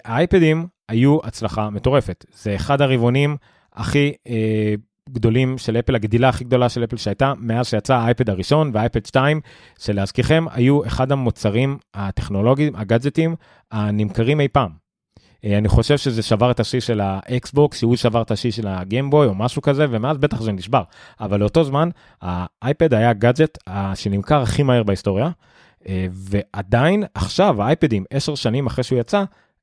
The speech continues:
הוציאו רבעון שהיה משתווה לתקופה ההיא, מבחינת הגידול. שוב, לא בכמויות, בכמויות מן הסתם שזה יותר, אבל הגידול גדול. אה, עלה, שוב, בגידול מטורף, אה,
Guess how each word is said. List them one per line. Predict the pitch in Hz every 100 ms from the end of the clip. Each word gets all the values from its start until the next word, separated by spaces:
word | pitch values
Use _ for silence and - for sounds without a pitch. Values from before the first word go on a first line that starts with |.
| _
הוציאו | 110 104 147 151 131
רבעון | 107 123 131 131 -
שהיה | - 101 107 107 101 92
משתווה | - 120 - 117 98 104
לתקופה | 98 - 98 104
ההיא, | 87 82 - _ _ -
מבחינת | 92 - 110 -
הגידול. | 117 107 113 87 _ _
שוב, | 95 -
לא | 90
בכמויות, | 98 - 90 117
בכמויות | 110 - 92 95
מן | 95
הסתם | - 113
שזה | 98 78
יותר, | 76 147 233 - - - _ _ _ _ _ -
אבל | 92
הגידול | 92 120 196 160 117
גדול. | 110 85 78 _
אה, | 107 101
עלה, | 113 113 131 98 _
שוב, | - 123 90 110
בגידול | 95 92 98 90 92 98 120 110 -
מטורף, | 95 - 104 113 - - _
אה, | 90 82